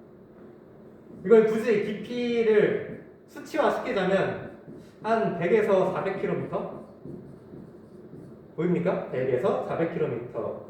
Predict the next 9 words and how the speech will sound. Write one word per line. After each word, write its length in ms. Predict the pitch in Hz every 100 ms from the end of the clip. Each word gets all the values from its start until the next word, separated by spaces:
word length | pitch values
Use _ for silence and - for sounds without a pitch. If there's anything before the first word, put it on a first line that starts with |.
| -
지점을 680 | - 85 98 - 170 196
연약권이라고 680 | - 147 147 151 127 131 127
얘기를 240 | 113 117 120
합니다. 400 | 190 165 - - - - - - - - - - - - -
이 100 | 208
수치가 440 | 247 285 294 262 220
중요하냐라고 760 | 208 226 220 214 220 170 160
하는데, 580 | 185 190 175 180 139 -
음, 600 | 143 160 160 160 156 147